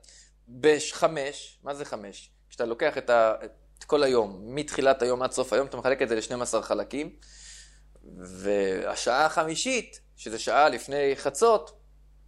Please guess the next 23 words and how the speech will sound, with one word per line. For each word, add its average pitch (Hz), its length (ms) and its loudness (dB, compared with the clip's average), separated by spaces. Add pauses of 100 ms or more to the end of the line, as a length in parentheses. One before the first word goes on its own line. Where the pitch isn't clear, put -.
היום, 202 440 4 (840)
בשעה 135 280 2
חמש, 190 580 -4 (360)
החמה 139 340 2
עדיין 160 220 4
נמצאת 151 220 -2
במזרח, 165 600 0 (140)
מאיפה 113 200 -16
שהיא 135 160 -6
זרחה. 135 420 2 (840)
ובשעה 135 380 4
שבע, 165 500 6 (1080)
החמה 147 300 0
כבר 156 160 -8
נמצאת 151 240 -8
בצד 160 280 -4
מערב. 185 440 2 (1700)
אחרי 156 200 4
חצות, 120 400 -4
שעה 123 200 4
אחרי 120 140 -2
חצות. 110 400 -8 (600)
ורק 202 240 4